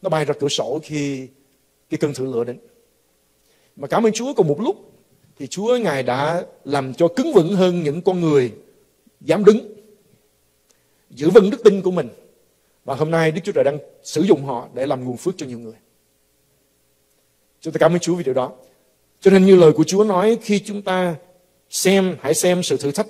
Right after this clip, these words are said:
trăm chiều xảy đến cho chúng ta như là điều vui mừng trọn vẹn, vì biết rằng sự thách thức anh em sanh ra kiên nhẫn. Chưa đủ, nhưng sự kiên nhẫn phải phát huy hiệu lực của nó. Có một cái hiệu lực mà Chúa Ngài muốn chúng ta phát huy dựa trên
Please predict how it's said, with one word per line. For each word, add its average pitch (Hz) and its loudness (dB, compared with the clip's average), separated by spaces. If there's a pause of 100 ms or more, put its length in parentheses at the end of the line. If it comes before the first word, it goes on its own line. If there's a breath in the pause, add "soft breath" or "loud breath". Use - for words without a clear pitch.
trăm 202 2
chiều 156 0
xảy 131 -6
đến 180 0
cho 185 -2
chúng 180 -4
ta 175 0
như 196 2
là 185 0
điều 147 0
vui 165 -2
mừng 151 -4
trọn 143 -4
vẹn, 120 -4 (240 loud breath)
vì 147 0
biết 233 -4
rằng 160 0
sự 117 -6
thách - -8
thức 277 -4
anh 160 -6
em 160 -2
sanh 156 -8
ra 151 -2 (100)
kiên 196 0
nhẫn. 147 -2 (1500)
Chưa 180 -2
đủ, 156 2 (500 soft breath)
nhưng 233 6
sự 151 -2
kiên 208 2
nhẫn 175 0
phải 143 -2
phát 277 -4
huy 202 0
hiệu 135 0
lực 151 4
của 151 -2
nó. 180 -10 (2250)
Có 202 0
một 240 -2
cái 208 0
hiệu 175 2
lực 151 0
mà 147 -2
Chúa 190 0
Ngài 196 0
muốn 175 -2
chúng 208 -6
ta 165 -2
phát 202 -2
huy 165 -2
dựa 131 0
trên 165 -4